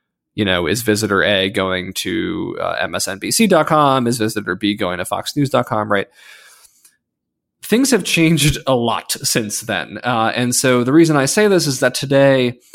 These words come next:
uh, a lot of data that data brokers sell,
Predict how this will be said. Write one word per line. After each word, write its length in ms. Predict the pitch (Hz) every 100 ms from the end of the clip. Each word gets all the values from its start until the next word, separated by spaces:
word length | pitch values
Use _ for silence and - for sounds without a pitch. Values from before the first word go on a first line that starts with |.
| - _ _ _
uh, 100 | 120 -
a 80 | 127
lot 400 | 120 123 143 -
of 200 | 127 117
data 380 | 117 117 127 123
that 160 | 107
data 220 | 113 107
brokers 420 | 113 110 110 98 -
sell, 460 | 110 104 143 180